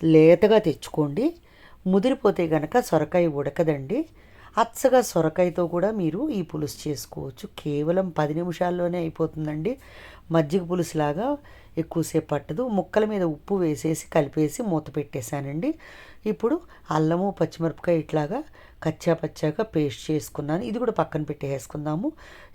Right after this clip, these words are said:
ఇంకొక మిక్సీ జార్ తీసుకొని అందులోకి పెరుగు తీసుకున్నాం కదా, బాగా నిలవ పెరుగు అయితే చాలా బాగుంటుందండి,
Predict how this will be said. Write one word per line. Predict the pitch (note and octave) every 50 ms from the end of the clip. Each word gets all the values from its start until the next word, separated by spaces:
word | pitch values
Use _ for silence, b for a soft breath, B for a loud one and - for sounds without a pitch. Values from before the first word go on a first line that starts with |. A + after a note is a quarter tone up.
| - C4 B3+
ఇంకొక | B3 - C4 A3 G#3+ G3+ F#3
మిక్సీ | E3+ D#3+ - - - D#3 D3 C#3+
జార్ | D#3 D3+ D3+ D3+ - D3+
తీసుకొని | C#3+ A#2+ - - - D3+ D3+ D#3 D3+
అందులోకి | D3 D3 D3 D3 D3 C#3+ C#3+ - - F3+ - -
పెరుగు | E3+ E3 D#3+ E3 A3 A3 - F3+
తీసుకున్నాం | D3+ - - - - D3 D3 D3 D3 C#3+ C#3+ D#3+
కదా, | D3+ G3+ G3+ F3 D#3+
బాగా | D3 C#3+ D3 D#3+ F3+ F3 D#3
నిలవ | D3 D3 D3+ D3+ F3+ F#3+ - G3+
పెరుగు | F#3 E3 D3+ D3 D3
అయితే | D3+ - - B3 D4+ - B B B B B B B B - -
చాలా | E3+ D#3+ D#3 D#3+ D3+ D3+
బాగుంటుందండి, | D3 D3+ D3+ D#3+ D#3+ D#3 F3 D#3+ D#3 D3+ D3 D3 D#3+